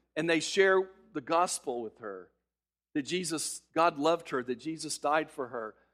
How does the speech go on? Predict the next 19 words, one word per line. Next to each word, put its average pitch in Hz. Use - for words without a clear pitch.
and 135
that 156
if 151
she'd 170
receive 156
him 147
by 131
faith, 147
she -
could 127
have 131
salvation 135
and 110
forgiveness 139
of 120
sins. 120
And 104
the 131
woman 139